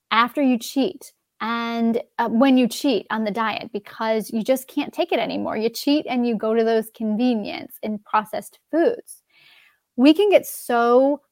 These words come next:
hungry that we just say, "Forget it," and we cheat. And when we do that, we know we pay the price. We feel awful.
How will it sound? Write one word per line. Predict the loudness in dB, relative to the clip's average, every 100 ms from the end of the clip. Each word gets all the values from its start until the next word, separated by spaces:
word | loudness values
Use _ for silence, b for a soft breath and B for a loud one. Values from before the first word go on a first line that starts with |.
| _
hungry | -6 0 2 4 2 0 -4 -6 b b
that | -4 0 0 -2 -4
we | -4 -2
just | -2 0
say, | 2 2
"Forget | 0 -4 -4 -8
it," | -12 _ _ -8
and | -4 -2
we | -2
cheat. | -6 -8 _ _ _ -8
And | -6
when | -2
we | 2
do | 6 6 6
that, | 6 2
we | 2 4 4
know | 4 2 2 2
we | 0 0 -2
pay | 0 0
the | 0
price. | -2 -2 -2
We | -6
feel | -6 -2 0 2 -2 b b b -6
awful. | -4 -4 -6 -10